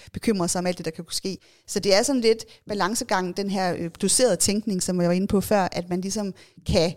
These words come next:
være i det her, øh, i den her, øh, indsamling af, af, af data,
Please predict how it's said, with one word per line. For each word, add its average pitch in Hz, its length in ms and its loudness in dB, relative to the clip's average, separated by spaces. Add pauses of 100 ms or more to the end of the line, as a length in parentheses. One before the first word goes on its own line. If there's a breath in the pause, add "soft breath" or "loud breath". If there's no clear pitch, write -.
(420 loud breath)
være 208 200 8
i 240 40 4
det 196 120 0
her, 180 280 0 (220)
øh, 175 160 -2
i 165 100 -6
den 175 160 -2
her, 175 320 0
øh, 135 120 -6 (540)
indsamling 180 500 0
af, 165 80 0 (200)
af, 165 200 0 (320)
af 165 140 -6
data, 180 400 2